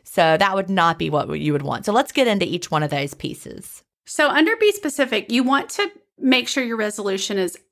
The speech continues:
Speaker 2: absolutely clear. So they, uh, encourage you to make a concrete goal rather than just vaguely saying, "I want to lose weight." You want to have a goal such as, how much weight do you want to lose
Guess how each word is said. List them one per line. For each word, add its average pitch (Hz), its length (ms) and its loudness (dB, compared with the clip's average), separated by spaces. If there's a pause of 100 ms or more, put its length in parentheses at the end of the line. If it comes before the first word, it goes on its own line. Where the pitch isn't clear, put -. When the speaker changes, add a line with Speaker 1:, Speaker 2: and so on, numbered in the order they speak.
Speaker 2:
absolutely 196 500 -2
clear. - 460 -10 (260)
So 220 320 2 (180)
they, 226 340 2 (320)
uh, 208 160 0
encourage 330 360 0
you 311 80 2
to 277 60 4
make 240 220 2
a 254 60 -4
concrete 247 640 0
goal 339 460 0 (400)
rather 247 300 2
than 240 160 2
just 226 200 -4
vaguely 208 380 0
saying, 180 640 2 (100)
"I 202 180 2
want 196 320 2
to 202 120 -2
lose 170 380 -2
weight." - 580 -6 (640)
You 240 200 2
want 254 240 2
to 320 100 -2
have 294 200 2
a 254 60 -2
goal 208 440 0
such 202 380 -2
as, 175 580 -2 (260)
how 247 220 0
much 247 320 -4
weight 202 320 -2
do 196 80 -12
you 185 100 -2
want - 180 -2
to 180 120 -12
lose 320 480 -4